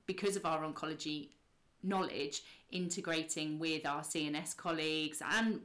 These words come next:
wider, um, is really, really important. And I think also, obviously, around career development, role development, um, with therapeutic radiographers working much more within the community or with specific late effects clinics,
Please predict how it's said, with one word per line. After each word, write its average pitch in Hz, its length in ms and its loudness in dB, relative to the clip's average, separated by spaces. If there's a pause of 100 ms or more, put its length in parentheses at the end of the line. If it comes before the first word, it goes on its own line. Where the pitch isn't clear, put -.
wider, 165 560 2 (320)
um, 165 360 0
is 175 160 -2
really, 180 260 2
really 165 240 0
important. 156 680 -2
And 160 80 -4
I 160 60 -2
think 160 280 -4
also, 160 460 0 (100)
obviously, 156 420 -4
around 151 280 -2
career 156 300 -4
development, 156 640 -4 (280)
role 175 180 0
development, 143 640 -4 (100)
um, 151 380 -4 (120)
with 151 200 -2 (100)
therapeutic 156 480 -4
radiographers 151 580 -6
working 156 380 -4
much 151 260 -6
more 156 260 -4 (220)
within 165 260 0
the 147 80 -2
community 214 920 2 (220)
or 156 420 0 (160)
with 165 360 -2
specific - 640 -2
late 170 260 0
effects - 360 -4
clinics, - 720 -4